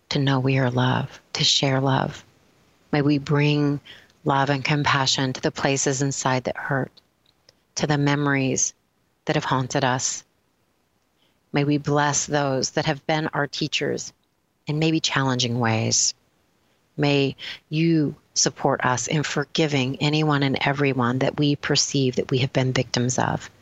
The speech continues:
May we start to ascend in our consciousness and realize that they were our teachers, that we've cast them in the roles in these li-, in our lives so that we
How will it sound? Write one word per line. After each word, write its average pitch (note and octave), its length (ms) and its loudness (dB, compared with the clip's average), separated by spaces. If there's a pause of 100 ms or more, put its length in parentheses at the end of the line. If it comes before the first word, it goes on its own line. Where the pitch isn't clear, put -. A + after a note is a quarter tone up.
(340)
May C#3+ 100 0
we C#3 140 0
start - 300 0
to - 80 0
ascend D#3 340 0
in C#3 80 2
our C3 120 0
consciousness - 840 -2
and C3+ 200 0
realize C#3 1000 0 (640)
that D3 120 -6
they C#3 140 0
were C3+ 180 0
our C3+ 140 0
teachers, - 640 -4 (1400)
that D3 180 -2
we've D3+ 220 2
cast - 400 -2
them B2+ 220 -2 (300)
in D3+ 160 0
the C#3+ 80 0
roles C3+ 360 2
in C3+ 80 2
these C#3 240 0
li-, B2 340 2
in C#3+ 140 2
our D3 160 0
lives A#2+ 340 0
so - 140 0
that C3+ 200 0
we D#3 480 2